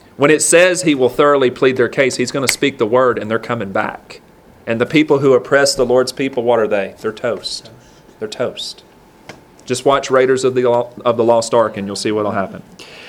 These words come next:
All right. "He will thoroughly plead their case, that he may give rest to the land and disquiet the inhabitants of Babylon." What do, what's an,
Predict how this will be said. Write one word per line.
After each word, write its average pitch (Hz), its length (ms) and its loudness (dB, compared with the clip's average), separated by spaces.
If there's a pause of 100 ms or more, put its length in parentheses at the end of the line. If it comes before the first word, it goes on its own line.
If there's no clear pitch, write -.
(160)
All 147 160 6
right. - 100 0 (1800)
"He 143 120 4
will 131 120 4
thoroughly 175 480 2
plead 147 320 0
their 127 100 4
case, 117 480 2
that 113 160 2
he 139 160 0
may 135 300 2
give 120 460 2
rest - 600 0 (460)
to 117 100 -6
the 113 100 0
land 113 520 -2 (160)
and 104 160 -6
disquiet 131 800 -2
the 107 100 -6
inhabitants 120 800 -6
of 104 120 -8
Babylon." 107 760 -8 (420)
What 143 180 0
do, 160 200 0
what's 131 320 2
an, 135 200 2